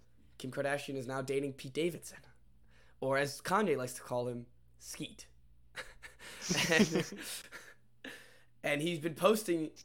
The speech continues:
just screenshots, text message screenshots,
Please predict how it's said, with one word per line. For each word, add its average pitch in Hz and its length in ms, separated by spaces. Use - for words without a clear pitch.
just - 460
screenshots, 165 880
text - 320
message 165 300
screenshots, 160 800